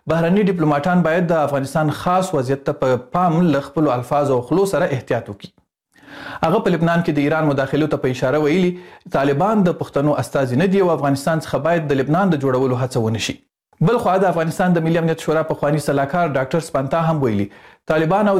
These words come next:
د ایران اوسني اخوندان چې مجاهدین خلق بولي د افغانستان او ایران ترخه واقعیتونه دي.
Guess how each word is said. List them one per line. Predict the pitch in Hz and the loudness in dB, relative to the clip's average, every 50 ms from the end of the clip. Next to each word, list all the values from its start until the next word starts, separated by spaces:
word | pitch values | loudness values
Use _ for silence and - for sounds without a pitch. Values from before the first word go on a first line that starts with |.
| 156 | 0
د | 160 151 143 135 | 0 0 0 0
ایران | 147 165 170 170 165 | 0 2 0 0 0
اوسني | 131 139 131 - - 151 165 175 147 | 0 -2 -2 -2 0 0 0 0 0
اخوندان | - - 139 135 135 151 151 147 | 0 0 0 0 2 2 0 0
چې | - 143 127 | 0 0 0
مجاهدین | 120 123 123 120 123 120 113 117 120 120 - - | 2 0 0 0 0 0 2 2 0 0 0 0
خلق | 180 196 196 - 185 160 151 | 0 0 0 0 0 0 2
بولي | 147 156 190 196 - - - - - - - _ - 156 | 2 2 0 -2 -4 -10 -20 -20 -20 -20 -10 _ -2 -2
د | |
افغانستان | 156 151 165 165 165 - 214 214 202 185 | 0 0 0 0 0 0 0 0 2 2
او | 165 151 | 2 2
ایران | 151 160 160 165 160 - | 2 0 0 -2 -2 -2
ترخه | 147 139 - - 147 135 | -4 -4 -2 -2 -2 -2
واقعیتونه | 120 - - 113 - - 110 104 98 92 | -2 -2 -4 -4 -4 -2 -2 -2 -2 -4
دي. | - | -6